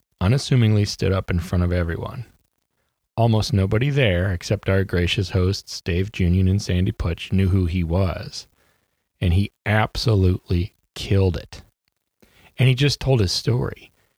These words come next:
He just talked about what he did and how he completely transformed his business almost overnight by simply learning from people he looked up to and actually implementing what he learned. It's just one of those moments that you don't forget.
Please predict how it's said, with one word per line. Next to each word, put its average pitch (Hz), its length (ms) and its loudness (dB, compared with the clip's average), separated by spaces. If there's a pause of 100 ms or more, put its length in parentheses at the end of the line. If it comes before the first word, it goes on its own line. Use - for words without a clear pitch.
(380)
He 139 120 2
just 160 160 0
talked 147 320 0
about 104 320 0
what 110 240 2
he 104 180 0
did 87 460 0
and 95 140 0
how 120 140 2
he 117 120 2
completely 117 560 0
transformed 113 640 0
his 98 160 0
business 98 500 0
almost 135 500 2
overnight 101 680 0 (440)
by 117 140 2
simply 135 340 2
learning 120 400 2
from 101 220 0
people - 320 -2
he 113 100 0
looked 101 260 2
up 131 220 -2
to 87 340 -2
and 123 160 2 (120)
actually 120 580 -2
implementing 95 720 2
what 90 180 0
he 107 140 -2
learned. 131 440 -2 (1200)
It's 151 200 0
just 202 180 -2
one 202 100 0
of 190 60 2
those 160 180 2
moments 143 380 2
that - 140 -4
you 107 80 -2
don't 127 240 0
forget. - 560 -4